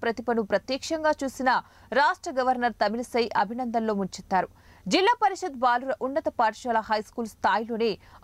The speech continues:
అద్భుత ప్రతిభను, పాఠవాలను ప్రదర్శిస్తున్న వారిని రాజ్ భవన్లో ఘనంగా సత్కరించారు. జయశంకర్ భూపాలపల్లి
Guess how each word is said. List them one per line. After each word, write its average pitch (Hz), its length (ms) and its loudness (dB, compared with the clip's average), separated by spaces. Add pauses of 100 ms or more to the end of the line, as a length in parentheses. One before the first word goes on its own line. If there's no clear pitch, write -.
(100)
అద్భుత 277 260 -4 (160)
ప్రతిభను, 254 460 0 (220)
పాఠవాలను 226 640 0 (100)
ప్రదర్శిస్తున్న 202 680 0
వారిని 202 320 0 (420)
రాజ్ 302 340 2
భవన్లో 240 320 2 (140)
ఘనంగా 254 380 0
సత్కరించారు. 180 680 -4 (580)
జయశంకర్ 330 680 0
భూపాలపల్లి 240 580 -2